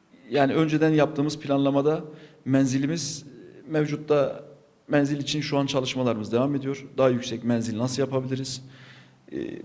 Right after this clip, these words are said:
parçalarımızı en hızlı ve ivedi bir şekilde nasıl bunları yerleştire-, yerleştirebiliriz? Bunlarla ilgili çalışmalarımız şu anda devam ediyor AR-GE merkezimizde. Silahımızın şu an terör faaliyeti yürüten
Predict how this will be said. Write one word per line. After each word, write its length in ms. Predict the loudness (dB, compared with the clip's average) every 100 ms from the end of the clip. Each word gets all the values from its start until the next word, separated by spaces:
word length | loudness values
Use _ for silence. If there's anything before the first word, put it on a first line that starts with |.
| -2
parçalarımızı 840 | 2 4 6 6 4 2 4 2 0 -10 -18 -20 _ _ _ _
en 120 | 2 6
hızlı 440 | 6 4 4 6
ve 200 | 6 6
ivedi 300 | 6 4 4
bir 40 |
şekilde 520 | 2 0 0 -2 0 2
nasıl 240 | 2 0
bunları 280 | 0 2 4
yerleştire-, 640 | 4 4 2 0 -2 -2 0
yerleştirebiliriz? 1160 | 2 2 4 2 2 -4 -2 -2 -4 -4 -8 -8
Bunlarla 360 | -2 2 2 2
ilgili 360 | 0 -6 -10 -12 -8
çalışmalarımız 640 | -6 -4 -4 -4 -4 -6
şu 140 | -4
anda 340 | -4 -2 -6 0
devam 280 | 2 2 -2
ediyor 300 | -4 -6 -4
AR-GE 240 | -2 0 0
merkezimizde. 640 | -2 -2 -6 -6 -4 -6 -8 -20 -20 -20 -16
Silahımızın 840 | -2 4 6 8 6 8 6 6 0 -10 -4
şu 180 | 4 6
an 220 | 6 2 -6 -14 -18 -2
terör 260 | 6 6 6
faaliyeti 520 | 6 8 8 6 2
yürüten 440 | 4 4 6 4